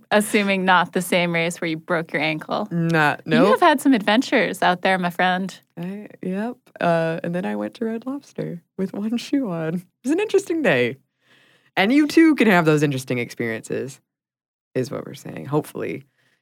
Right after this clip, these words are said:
Speaker 2: if you're interested, then we haven't scared you away.
Speaker 1: Yeah, it's just a habit.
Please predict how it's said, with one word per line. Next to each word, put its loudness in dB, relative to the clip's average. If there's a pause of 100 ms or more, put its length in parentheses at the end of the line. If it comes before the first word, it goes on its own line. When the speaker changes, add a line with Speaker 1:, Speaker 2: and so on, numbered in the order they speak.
(120)
Speaker 2:
if -18
you're -4
interested, -12 (320)
then -10
we -10
haven't -8
scared -8
you -8
away. -8 (500)
Speaker 1:
Yeah, 0 (100)
it's 0
just 0
a 4
habit. 2